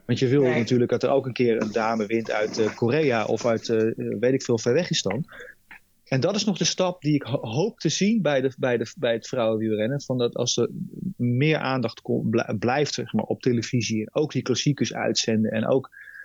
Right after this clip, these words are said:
Speaker 1: eh, eh, dat dan, dat het uitstraalt meer de wereld in, dat, dat de pelotons wat, ja, volwaardiger worden. Maar dat is gewoon een heel proces.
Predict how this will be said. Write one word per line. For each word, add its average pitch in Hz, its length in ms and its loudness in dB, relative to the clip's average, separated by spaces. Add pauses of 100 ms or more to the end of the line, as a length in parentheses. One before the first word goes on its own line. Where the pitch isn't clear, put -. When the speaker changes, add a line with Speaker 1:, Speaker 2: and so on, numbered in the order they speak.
(160)
Speaker 1:
eh, 117 400 2 (460)
eh, 113 60 0 (380)
dat 123 220 -2
dan, 120 260 0 (160)
dat - 160 -2
het 120 140 0
uitstraalt 127 760 0
meer 127 540 0
de 127 80 2
wereld 147 340 2
in, 104 120 -2
dat, 113 240 -6
dat - 180 -2
de - 60 -6
pelotons 127 580 2
wat, - 360 0 (640)
ja, 98 380 -4
volwaardiger 113 680 0
worden. 95 180 -8
Maar 120 100 -4
dat 156 80 0
is - 60 -2
gewoon 175 160 0
een 143 80 4
heel 170 100 4
proces. 170 560 0